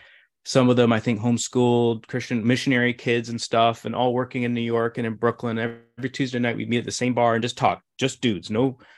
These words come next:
no girlfriends <laughs> allowed. And, and just, um, you know, that kind of community, that, that's the kind of thing that was very important, very special. And, you know, and I think it was sort of, yeah, we were into, like,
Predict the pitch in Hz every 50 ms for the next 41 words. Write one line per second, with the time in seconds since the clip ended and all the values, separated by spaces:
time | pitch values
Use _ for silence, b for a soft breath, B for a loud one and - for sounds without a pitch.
0 | b b b 131 135 127 143 143 135 - 127 110 123 117 - - - 165 - -
1 | - - B B B B B B B B _ _ - - 131 127 120 120 113 -
2 | - 131 123 120 143 147 - - - 165 151 151 143 147 143 - - - 160 160
3 | 165 160 151 143 - - - 208 226 214 - - 175 147 147 151 165 175 165 139
4 | 123 139 147 - - _ - 156 151 - - - - 160 - - 156 151 147 131
5 | 117 - - - 143 147 139 123 - 113 113 104 104 117 120 123 123 123 113 107
6 | 120 127 123 120 120 120 107 113 117 117 113 110 - - - 101 107 117 - -
7 | 165 170 175 175 - b b b b b b b b b _ _ - 135 139 139
8 | 139 139 135 135 131 - - _ _ _ _ _ _ _ _ _ _ _ _ _
9 | _ _ _ _ - - _ - 139 143 143 135 131 127 127 123 - _ _ _
10 | _ _ _ _ _ _ _ - 156 170 175 175 - 277 269 254 185 147 - -
11 | 175 170 151 135 120 - - _ _ _ _ _ _ _ _ _ _ _ _ -
12 | 196 196 156 143 147 147 143 151 156 147 147 143 135 131 -